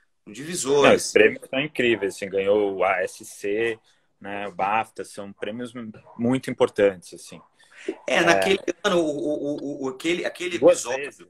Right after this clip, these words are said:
Speaker 2: né?
Speaker 1: quatro foi indicado pra todos os prêmios, o B S C, o A S C, o Emmy, o bafta. Quer dizer, é, quando eu vi, é, foi muito bom,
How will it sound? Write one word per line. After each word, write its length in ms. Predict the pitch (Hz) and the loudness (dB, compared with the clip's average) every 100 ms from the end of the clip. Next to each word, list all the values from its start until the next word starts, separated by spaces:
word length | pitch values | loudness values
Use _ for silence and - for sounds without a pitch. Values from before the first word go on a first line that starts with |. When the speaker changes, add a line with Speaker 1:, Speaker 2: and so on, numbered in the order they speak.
| _ | _
Speaker 2:
né? 160 | 104 101 | -20 -6
Speaker 1:
quatro 420 | 139 160 156 110 | -2 -2 -4 -12
foi 260 | - 160 | -8 -6
indicado 680 | 175 151 139 160 175 165 - - _ _ | -6 -10 -12 -6 -4 -4 -8 -16 _ _
pra 140 | - 147 | -10 -10
todos 1000 | - 190 196 208 170 160 147 - - - | -10 -2 0 2 -2 -4 -4 -8 -10 -8
os 520 | 139 131 - - - _ _ _ _ _ - - - | -6 -6 -8 -16 -20 _ _ _ _ _ -20 -18 -10
prêmios, 560 | 131 90 80 - - | -8 -8 -12 -20 -20
o 140 | 101 101 101 90 | -12 -8 -8 -8
B 140 | 107 | -8
S 240 | 107 - - | -8 -8 -10
C, 220 | 127 120 | -10 -6
o 80 | 107 | -4
A 100 | 104 | -6
S 300 | - - - | -8 -12 -10
C, 260 | 135 131 | -10 -8
o 220 | 107 92 | -8 -8
Emmy, 480 | 110 127 123 113 101 | -10 -10 -12 -12 -14
o 40 | 87 | -6
bafta. 600 | 107 117 120 - 104 101 - - - _ - | 0 2 0 -2 -10 -12 -16 -20 -20 _ -12
Quer 60 | |
dizer, 340 | 123 143 107 - | -2 0 -2 -6
é, 240 | 65 71 - - _ - - - | -16 -18 -18 -20 _ -20 -20 -20
quando 200 | - 165 | -12 -8
eu 100 | 165 | -8
vi, 440 | 139 - 165 180 156 _ - | -10 -12 -10 -10 -12 _ -12
é, 360 | - 143 - _ _ _ _ - | -4 -4 -4 _ _ _ _ -8
foi 120 | 170 | -4
muito 240 | 208 175 | -4 -6
bom, 340 | 110 87 - | -4 -6 -6